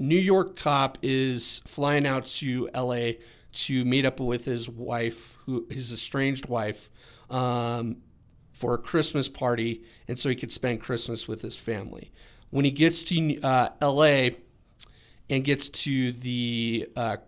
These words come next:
the office building that his wife is at, uh, they're having a Christmas party. Well, in the midst of the Christmas party,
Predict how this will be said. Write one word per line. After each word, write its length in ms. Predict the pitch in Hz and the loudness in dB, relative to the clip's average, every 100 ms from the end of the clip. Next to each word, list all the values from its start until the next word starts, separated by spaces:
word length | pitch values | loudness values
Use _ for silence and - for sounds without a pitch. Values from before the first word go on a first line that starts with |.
| _ - _ - | _ -20 _ -6
the 200 | 127 - | -2 0
office 400 | 139 147 151 - | 2 2 4 0
building 380 | - 131 127 120 | 0 2 2 2
that 120 | 117 | 0
his 220 | 113 117 | -2 -2
wife 280 | 143 160 156 | 2 2 2
is 120 | 123 | -2
at, 560 | 117 107 107 - - - - | -2 -2 -2 -2 -4 -6 -6
uh, 180 | 117 | -6
they're 140 | 113 117 | -4 -2
having 240 | 123 123 | -2 -4
a 220 | 113 104 - - | -6 -6 -10 -8
Christmas 380 | - 123 127 | -4 -4 -4
party. 400 | - 107 104 67 - - - - - | -8 -12 -12 -12 -16 -20 -20 -20 0
Well, 120 | 151 | 4
in 60 | 151 | 6
the 100 | 143 | 6
midst 300 | 147 170 170 | 6 6 6
of 60 | |
the 60 | 147 | 2
Christmas 380 | 147 165 151 131 | 2 2 2 -4
party, 600 | - 131 120 123 117 | -2 0 0 -2 -4